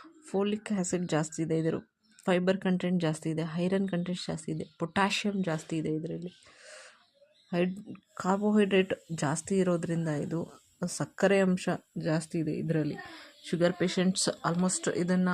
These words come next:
ಅವಾಯ್ಡ್ ಮಾಡೋದು ಒಳ್ಳೇದು ನೀವು, ಯಾಕೆಂದ್ರೆ ಇದು ಶುಗರ್ ಕಂಟೆಂಟ್ ಜಾಸ್ತಿ ಇರುತ್ತೆ, ಸಿಹಿ ಅಂಶ ಜಾಸ್ತಿ ಇರುತ್ತೆ. ಮತ್ತೆ ಪೋಷಕಾಂಶಗಳು ತುಂಬಾನೇ ಇದಾವೆ ಇದರಲ್ಲಿ.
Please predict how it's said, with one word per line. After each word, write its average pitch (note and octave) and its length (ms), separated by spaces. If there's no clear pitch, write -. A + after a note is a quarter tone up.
ಅವಾಯ್ಡ್ D#3+ 360
ಮಾಡೋದು F3 340
ಒಳ್ಳೇದು E3 300
ನೀವು, D#3 400
ಯಾಕೆಂದ್ರೆ E3+ 380
ಇದು E3+ 120
ಶುಗರ್ F3 320
ಕಂಟೆಂಟ್ E3+ 360
ಜಾಸ್ತಿ D#3+ 340
ಇರುತ್ತೆ, E3 380
ಸಿಹಿ F#3+ 160
ಅಂಶ F#3 240
ಜಾಸ್ತಿ E3 260
ಇರುತ್ತೆ. E3 280
ಮತ್ತೆ G3 160
ಪೋಷಕಾಂಶಗಳು G3 1080
ತುಂಬಾನೇ G3 580
ಇದಾವೆ E3 280
ಇದರಲ್ಲಿ. D#3+ 440